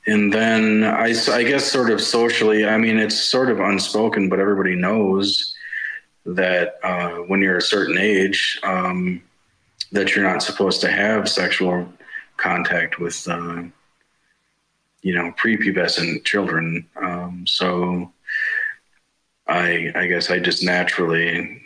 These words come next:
um, stayed away from that. And they weren't my peers anymore. Now they were younger than me, and, you know, we weren't,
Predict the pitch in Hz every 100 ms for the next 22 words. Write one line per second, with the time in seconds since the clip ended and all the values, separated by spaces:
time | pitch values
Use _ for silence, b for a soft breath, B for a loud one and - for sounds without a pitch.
0 | - 92 92 90 90 - 104 90 90 92
1 | 90 87 90 - - - _ _ _ _
2 | _ _ _ _ - 113 117 131 127 127
3 | 107 110 110 120 120 98 90 90 87 87
4 | 92 95 92 90 87 87 90 90 87 90
5 | 90 92 92 87 87 87 87 - 190 175
6 | 170 175 180 180 180 175